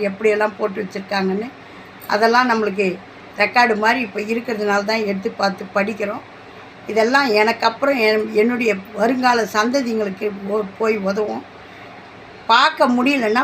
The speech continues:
பார்க்காம தள்ளிட்டு போங்க. இப்படியெல்லாம் ஒரு பேட் கமெண்ட் கொடுத்துக்கிட்டு இருக்காதீங்க. எதுக்கு உங்களுக்கு இந்த வேலை? இப்போ வாங்க, நாம திருப்புகழை படிப்போம், பாடுவோம். வாங்க, திருப்புகழ் தெரியாதவங்களும் நம்ம படிக்கலாம்.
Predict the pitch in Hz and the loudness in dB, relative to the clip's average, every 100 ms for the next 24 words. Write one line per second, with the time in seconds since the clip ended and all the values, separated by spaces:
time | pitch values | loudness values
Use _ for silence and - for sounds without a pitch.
0 | - 233 240 240 247 247 220 247 269 196 | 2 2 4 2 0 0 0 2 -2 -6
1 | - 185 185 196 - - - - 208 - | -6 -6 -6 -12 -18 -20 -20 -16 -12 -2
2 | 277 269 285 311 254 214 240 247 - 220 | 2 4 4 4 2 2 4 4 2 0
3 | 226 240 - 220 247 208 190 185 180 190 | 0 -2 -6 -6 -6 -6 -6 -6 -6 -6
4 | 190 190 - - - - - 302 359 285 | -8 -8 -14 -20 -20 -4 2 2 2 0
5 | 220 214 208 208 185 196 196 160 - - | 2 0 0 -4 -2 0 0 -2 -8 -20
6 | - - - - 226 196 196 208 233 247 | -20 -20 -20 -8 -4 0 2 4 4 4
7 | 220 294 302 208 220 254 220 175 - - | 2 2 2 4 6 6 2 0 -6 -20
8 | - - - - - 254 262 254 208 202 | -20 -20 -20 -20 -6 -2 0 2 4 4
9 | 233 - - 196 196 190 208 247 - 190 | 2 -4 -4 0 0 -2 -4 -2 2 2
10 | 185 180 214 208 175 170 175 - - - | 2 0 -4 -2 -4 -4 -8 -14 -20 -20
11 | - - - 233 233 - 208 196 190 208 | -20 -20 -6 -2 -2 2 2 2 2 -2
12 | 233 240 226 220 226 294 285 214 214 - | 2 2 2 -2 -4 -4 -2 0 -2 -4
13 | - - 190 190 196 208 | -16 -8 -6 -4 -2 -4